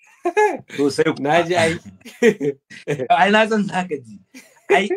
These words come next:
Speaker 1: ai, ai, ai Nahawi yana jin an motsa wannan, wallahi sai ya ji a jikinsa. Wallahi ya ji kamar vibration.
Speaker 2: Wallahi
Speaker 1: Wallahi
Speaker 2: na ji, ce to.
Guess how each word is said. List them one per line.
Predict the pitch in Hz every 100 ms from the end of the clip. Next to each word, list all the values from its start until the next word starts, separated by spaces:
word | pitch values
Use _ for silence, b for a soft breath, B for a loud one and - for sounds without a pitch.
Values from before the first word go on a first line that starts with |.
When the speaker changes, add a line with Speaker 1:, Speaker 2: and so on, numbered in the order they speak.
| 392
Speaker 1:
ai, | 220 - -
ai, | 202 220 - -
ai | 202 240
Nahawi | 226 180 165 185 202 180 151
yana | 170 220 208 160 123 113
jin | 214 226 214
an | 170 180
motsa | 180 202 170
wannan, | 170 165
wallahi | 151 165 185
sai | 180 156
ya | 156
ji | 165
a | 156
jikinsa. | 117 - 127 120
Wallahi | 123 151 185 175
ya | 165 160
ji | 165
kamar | 151 156
vibration. | 147 135 123 127 123 107 _ _ _ _ -
Speaker 2:
Wallahi | 151 170 170
Speaker 1:
Wallahi | 143 131 127
Speaker 2:
na | 135 143
ji, |
ce | - 156 143
to. | 185 185 185